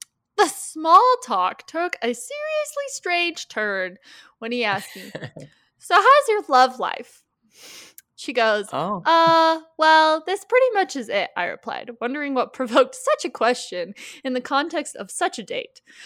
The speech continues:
Speaker 1: I continued with the awkwardness about asking about his. He responded, "Well, to be honest, I have this problem making out with girls." <laughs> But really, I gawped, thinking he was joking. He was smiling, but also nodding.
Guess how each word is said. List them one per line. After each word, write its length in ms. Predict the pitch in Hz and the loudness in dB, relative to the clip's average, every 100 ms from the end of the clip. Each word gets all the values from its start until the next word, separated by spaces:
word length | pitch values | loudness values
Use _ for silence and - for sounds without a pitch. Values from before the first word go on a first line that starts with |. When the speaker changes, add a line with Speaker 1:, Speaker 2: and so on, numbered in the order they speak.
| - | -8
Speaker 1:
I 80 | 285 | -6
continued 580 | 285 370 381 453 466 466 | -4 -6 -4 0 2 0
with 120 | 403 | -2
the 140 | 359 294 | -6 -4
awkwardness 640 | 214 220 214 190 190 220 233 | -4 -4 -8 -10 -12 -14 -6
about 280 | 208 196 - _ - | -4 -4 -6 _ 0
asking 460 | 220 220 - 277 | 0 0 -8 -8
about 300 | 294 311 311 311 | -4 -2 -2 -2
his. 360 | 466 220 - _ | 0 -2 -6 _
He 160 | 311 | -2
responded, 640 | 330 311 - 226 208 214 208 _ _ _ _ - _ _ - | -2 -4 0 0 0 -6 -8 _ _ _ _ -20 _ _ 2
"Well, 380 | 294 294 294 294 _ _ _ _ - | 6 8 6 0 _ _ _ _ -2
to 120 | 381 | 2
be 120 | 330 | 4
honest, 500 | 220 202 208 - - _ _ _ | 2 0 -8 -16 -20 _ _ _
I 100 | 262 | 4
have 120 | 302 240 | 4 2
this 140 | - | -8
problem 480 | - 220 208 185 185 | -2 2 2 0 -8
making 340 | 190 196 196 | -10 -10 -6
out 180 | 180 180 | -4 -4
with 160 | 196 - | -6 -8
girls." 560 | 180 180 - 220 - _ | -6 -6 -8 -14 -18 _
<laughs> 380 | - - - - _ _ _ _ - - - - | -20 -16 -16 -16 _ _ _ _ -10 -8 -6 2
But 160 | 330 | 4
really, 560 | 320 311 339 370 381 403 440 415 | 4 2 4 6 6 6 6 6
I 240 | 285 277 214 | 6 6 6
gawped, 520 | 302 214 214 233 - - | 8 8 8 2 -4 -8
thinking 340 | 277 277 285 294 | -6 -4 -6 -4
he 140 | 269 | -4
was 180 | 240 208 | -6 -6
joking. 680 | - 190 - 220 214 262 - - - - - - | -4 -4 -6 -10 -10 -10 -14 -20 -20 -20 -20 0
He 140 | 403 | 2
was 140 | 415 | 2
smiling, 400 | 320 233 185 170 190 | 0 -2 -2 -6 -8
but 120 | - | -2
also 300 | 214 220 185 | -2 -4 -6
nodding. 320 | 180 175 | -4 -4